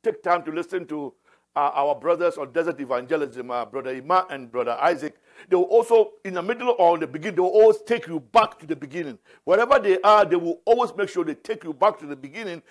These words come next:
to bring you from the beginning to the point where they are going to talk about. That's why I like listening to Desert Evangelism. And I encourage you that you also, I mean, uh, be diligent in,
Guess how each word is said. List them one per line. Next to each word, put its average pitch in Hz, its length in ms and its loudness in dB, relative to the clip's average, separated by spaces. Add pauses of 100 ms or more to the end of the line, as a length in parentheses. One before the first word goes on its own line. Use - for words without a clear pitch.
(280)
to 196 100 -8
bring 214 400 -6
you 208 140 -8
from 185 180 -2
the 185 80 2
beginning 247 440 -4
to 160 100 -14
the 160 80 0
point 277 500 -2
where 180 160 -2
they 147 120 -6
are 131 60 -2
going 151 140 -10
to 131 80 -20
talk 139 160 -10
about. 107 340 -6 (160)
That's 185 200 -10
why 151 100 -2
I 127 40 -2
like 139 240 -4
listening 135 280 -16
to 120 80 -20
Desert 117 300 -12
Evangelism. 104 580 -10 (480)
And 139 140 -4
I 131 160 0 (100)
encourage 143 340 -6
you 151 60 -8
that 123 160 -8
you 127 100 -14
also, 131 380 -12 (380)
I 110 100 -14
mean, 120 240 -16
uh, 107 80 -18 (520)
be 170 120 -10
diligent 147 480 -6
in, 123 240 -16